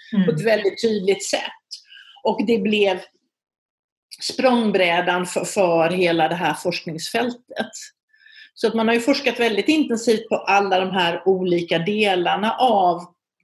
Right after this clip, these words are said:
Speaker 2: positiv psykologi, där vi då tar upp flera i, i, i boken liksom.
Speaker 1: Mm.
Speaker 2: Och det finns liksom, det är väldigt svårt att börja rabbla liksom
Speaker 1: Ja, men det
Speaker 2: det
Speaker 1: förstår jag.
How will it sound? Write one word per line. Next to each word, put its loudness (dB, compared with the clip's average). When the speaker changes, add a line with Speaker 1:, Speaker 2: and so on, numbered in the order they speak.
Speaker 2:
positiv 0
psykologi, 2
där 2
vi 2
då 2
tar 0
upp 0
flera 2
i, 0
i, 0
i 2
boken 0
liksom. -2
Speaker 1:
Mm. -6
Speaker 2:
Och 6
det 4
finns 2
liksom, 2
det 2
är 2
väldigt 2
svårt 2
att 2
börja 4
rabbla 6
liksom -2
Speaker 1:
Ja, 0
men 4
det 0
Speaker 2:
det 4
Speaker 1:
förstår 4
jag. 4